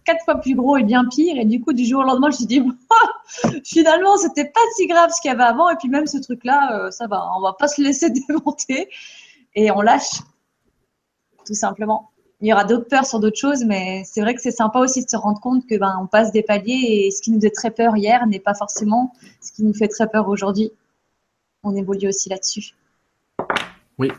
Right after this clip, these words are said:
Speaker 1: J'ai fait un peu le tour, euh, des questions. Je sais pas si tu veux rajouter quelque chose. Ça fait bientôt une heure et demie. Euh, je te laisse un peu la parole si t'as des choses à,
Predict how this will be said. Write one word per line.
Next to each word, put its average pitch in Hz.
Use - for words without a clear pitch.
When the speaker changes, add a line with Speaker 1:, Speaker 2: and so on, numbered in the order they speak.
Speaker 1:
J'ai 254
fait 285
un 320
peu 359
le 320
tour, 359
euh, 247
des 254
questions. 277
Je -
sais 254
pas 285
si -
tu -
veux 285
rajouter 277
quelque 269
chose. 311
Ça 294
fait 254
bientôt 254
une 285
heure 277
et 254
demie. 254
Euh, 214
je -
te -
laisse 302
un 320
peu 294
la 285
parole 277
si 285
t'as -
des 214
choses 254
à, 202